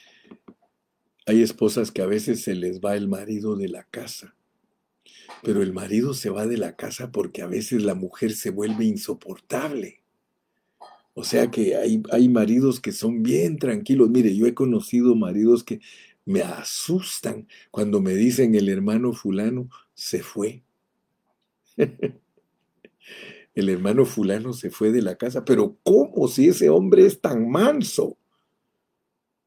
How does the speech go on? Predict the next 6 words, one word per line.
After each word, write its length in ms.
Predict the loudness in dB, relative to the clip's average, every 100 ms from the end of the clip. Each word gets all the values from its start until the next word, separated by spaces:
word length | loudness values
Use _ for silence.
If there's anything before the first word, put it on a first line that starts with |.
| _ _ _
Ese 240 | -8 -4 0
hombre 340 | 2 6 6
es 160 | 4 4
humilde. 760 | 2 4 6 6 8 6 6
Yo, 100 | 4 2 0 -2
hermano, 560 | 0 0 2 2 2